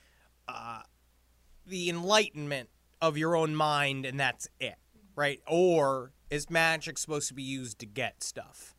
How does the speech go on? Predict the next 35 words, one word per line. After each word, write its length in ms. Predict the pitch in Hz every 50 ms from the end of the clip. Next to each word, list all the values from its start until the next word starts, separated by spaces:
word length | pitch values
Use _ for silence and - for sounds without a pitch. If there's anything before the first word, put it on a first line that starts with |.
| _ _ _ _ - - - - - -
And 140 | 135 143 156
that's 280 | 160 175 170 - -
was 200 | 170 170 160 143
it 60 | 160 151
where 100 | 151 151
Aleister 480 | 151 151 156 156 151 147 - - 156
Crowley 500 | - - 226 220 214 202 190 185 165 165
understood 360 | 160 156 151 147 - 170 147 135
at 100 | 117 -
some 160 | 156 143 135
point 340 | - - 185 175 165 147 143
magic 360 | 151 156 156 151 139 156 147
is 80 | 143 123
supposed 280 | - - 156 139 123
to 60 | - 123
be 80 | 131
used 220 | 131 127 127 117 -
to 80 | 127
get 240 | 110 - 196 190 -
stuff, 380 | - - - 156 143 135 - - _ -
and 360 | - 170 170 165 160 156 151 - -
also, 440 | 151 147 147 147 - - 147 135 131
what 380 | 127 131 135 147 151 151 143
if 160 | 147 139 -
I 160 | 139 131 135 139 _ -
also 360 | 147 147 139 139 135 - 143
use 320 | 131 123 127 131 120 117
as 120 | 123 113 117
a 60 | 113
big 260 | 107 110 131 123 101 -
excuse 720 | - - - - - 156 151 139 120 113 - - - - _ - - - - - _ -
that 180 | 143 131 - -
I 200 | 143 143 139 135
could 480 | 123 - - 147 139 127 123 120 120 113 _ _ _ _ _ _ _ _ _ _ _ -
c-, 80 | -